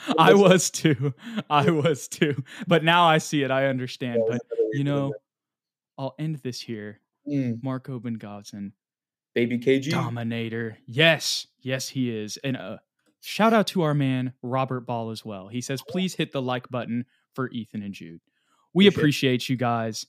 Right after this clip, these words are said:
Speaker 2: so much. Thanks for coming and hanging out with us tonight. I know that this was a tough loss. Um, but I think a, a lot of people enjoyed this game. And I think
Speaker 1: Yeah.
Speaker 2: the other thing that was really nice, Ethan,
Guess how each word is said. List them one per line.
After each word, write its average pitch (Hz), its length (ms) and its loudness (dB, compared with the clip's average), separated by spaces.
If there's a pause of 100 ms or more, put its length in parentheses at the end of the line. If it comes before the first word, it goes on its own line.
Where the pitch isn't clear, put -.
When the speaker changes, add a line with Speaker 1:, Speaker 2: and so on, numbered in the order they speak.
(160)
Speaker 2:
so - 400 0
much. 120 500 -2 (160)
Thanks 226 180 -4
for 185 100 -6
coming 143 260 -2
and 123 120 -4
hanging 120 300 -6
out 107 200 -10
with 117 180 -10
us - 160 -10
tonight. 110 460 -6
I 127 140 -4
know 151 480 0 (300)
that 135 120 -6
this 127 240 -10
was 113 440 -8
a 120 80 -14
tough - 360 -12
loss. 101 440 -12
Um, 104 340 -8 (280)
but 147 120 6
I 165 80 6
think 185 320 2 (100)
a, 143 160 -2
a 151 60 4
lot 139 240 4
of 127 80 -4
people 131 280 -6
enjoyed 113 360 -4
this 113 160 -8
game. 113 320 -4 (220)
And 165 100 2
I 196 40 6
think 302 160 -2
Speaker 1:
Yeah. 170 80 0
Speaker 2:
the 147 60 4
other 156 160 2
thing 175 220 2
that 175 80 0
was 165 160 -4
really 165 220 0
nice, 165 300 -4
Ethan, 175 380 -4